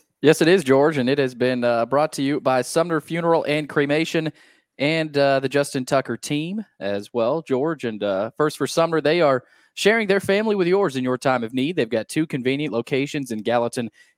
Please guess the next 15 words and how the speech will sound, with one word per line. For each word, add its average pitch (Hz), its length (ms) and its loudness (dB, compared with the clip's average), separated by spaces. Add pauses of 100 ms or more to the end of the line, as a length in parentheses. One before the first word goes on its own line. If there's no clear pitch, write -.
and 165 180 0
Hendersonville, 160 520 0
and 123 100 0
also 120 240 -2
online 117 420 -2
at - 100 -12
sumnerfuneral 123 760 -2 (420)
dot 127 220 0
com. 156 280 0
Also, 165 240 0
don't 165 180 0
forget - 180 -2
about 156 220 2
the 135 60 -6
Justin 143 500 -2